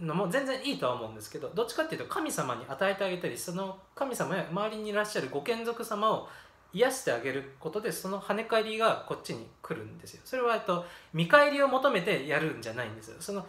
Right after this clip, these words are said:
神様に本当に心の底から幸せになってほしいな、この神社に来る人がみんな本当にハッピーになったらいいなっていう、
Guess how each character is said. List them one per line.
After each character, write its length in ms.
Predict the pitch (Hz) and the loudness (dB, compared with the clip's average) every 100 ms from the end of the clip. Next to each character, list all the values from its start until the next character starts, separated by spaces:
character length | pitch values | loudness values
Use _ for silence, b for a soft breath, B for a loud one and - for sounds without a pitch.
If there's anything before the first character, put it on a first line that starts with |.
| B | B
神 200 | - 262 | -6 -4
様 280 | 269 214 170 | 0 2 2
に 100 | 180 | 0
本 220 | - 220 | 0 -2
当 100 | 247 | -2
に 80 | 233 | -4
心 300 | 214 - 226 | -4 -2 0
の 60 | 233 | 0
底 140 | 214 | -2
か 100 | 214 | 0
ら 60 | 180 | 0
幸 240 | - 196 | 2 2
せ 140 | 196 202 | 2 -2
に 40 | |
な 100 | 208 | -2
っ 60 | - | -2
て 60 | |
ほ 60 | 143 | -6
し 140 | 156 | -4
い 40 | 139 | -2
な、 180 | 165 - B B | -2 -4 B B
こ 100 | - | -2
の 200 | 185 202 | 0 0
神 260 | 170 214 190 | -2 -4 -2
社 80 | 143 | -2
に 80 | |
来 100 | 131 | -2
る 80 | 143 | -6
人 100 | - | -4
が 80 | 127 | -6
み 120 | 147 | -4
ん 80 | 185 | -2
な 120 | 208 202 | 0 0
本 100 | 202 | -2
当 80 | 196 | -6
に 120 | 180 | 0
ハ 120 | 214 | 0
ッ 120 | 214 | 0
ピ 80 | 175 | -4
ー 40 | 139 | -4
に 40 | |
な 80 | 156 | -6
っ 80 | 156 | -4
た 80 | |
ら 60 | 139 | -6
い 80 | 123 | -4
い 40 | |
な 100 | 156 | -4
っ 40 | 170 | -4
て 220 | - 135 | -8 -10
い 60 | |
う、 100 | 120 | -10